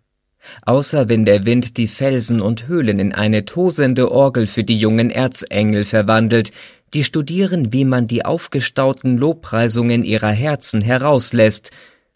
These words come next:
und die geschmolzene Musik der Bäche, die ständig neugeboren aus den Schößen der Gletscher strömen.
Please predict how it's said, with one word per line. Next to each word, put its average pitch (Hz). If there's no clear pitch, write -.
und 143
die 151
geschmolzene 156
Musik 120
der 123
Bäche, 110
die 107
ständig 143
neugeboren 117
aus 104
den 104
Schößen 147
der 123
Gletscher 110
strömen. 95